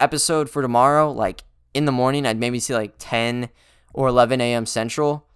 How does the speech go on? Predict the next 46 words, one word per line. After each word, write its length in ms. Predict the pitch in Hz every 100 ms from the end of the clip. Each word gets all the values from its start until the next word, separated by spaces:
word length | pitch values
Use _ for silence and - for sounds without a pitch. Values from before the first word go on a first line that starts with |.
| _
That's 180 | 123 -
probably 220 | 165 135
the 80 | 117
ballpark. 680 | 120 120 127 151 151 151
So 160 | - 120
if 180 | 131 -
you 60 |
get 180 | 202 226
in 120 | 226
before 280 | 202 - 180
that, 340 | 151 135 120 - _ _ _ _ _
I 140 | 139 147
will 180 | 151
be 100 | 147
able 160 | 139 131
to 80 | 113
check. 320 | - 95 -
You 80 | 117
guys 240 | 139 131
need 240 | 120 143 139
to 400 | 160 156 147 139 _ _ _ _ _
either 220 | - 151 135
message 400 | 143 - 160 160
it 160 | 156
to 120 | 165
me 140 | 156 151
through 240 | 143 147
the, 260 | 127 123 110
uh, 180 | 87 113
Reddit 320 | 131 175 180
thing 380 | 196 190 190 185 -
or 360 | 151 143 135
through 180 | - 127
Twitter. 440 | - 113 71 - -
And 260 | 107 104 110
you 60 |
guys, 440 | 123 120 113 - - _ _ _ -
all 100 | 147
you 100 | 143
gotta 180 | 139
do 100 | 135
is 100 | 131
click 240 | - 160 147
on 100 | 143
my 120 | 139
name 380 | 143 143 143